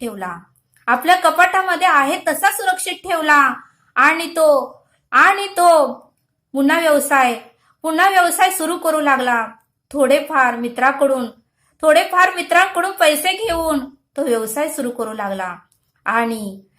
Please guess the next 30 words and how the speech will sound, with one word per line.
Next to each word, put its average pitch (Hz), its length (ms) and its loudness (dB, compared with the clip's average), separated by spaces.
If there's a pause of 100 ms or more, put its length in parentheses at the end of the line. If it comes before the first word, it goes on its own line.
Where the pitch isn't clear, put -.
(240)
आणि 370 340 4
त्याला 381 220 4
माहिती 359 400 -2
होतं 349 580 2 (240)
की 285 80 -2
आपला 269 340 2
आधार, 240 420 0 (180)
आपला 285 300 -2
आधार 339 340 4
आपला 330 280 2
चेकबुक 311 520 -2
आहे, 254 580 0
जरी 285 180 -2
पुढं 311 380 -2
मागं 269 460 -2 (400)
आपल्याला 277 440 2
काही 277 240 0
व्यवसायामध्ये 247 840 -2 (640)
नुकसान 277 420 0
झालं 277 400 0
तर 262 60 -2
आपला 247 340 0
चेक 262 360 -4
आहे, 202 520 -8
असं 240 220 -2
त्याला 349 300 0
नेहमी 330 340 -4
व्यावसायिकाला 370 720 2
वाटत 311 360 2
होतं, 262 500 0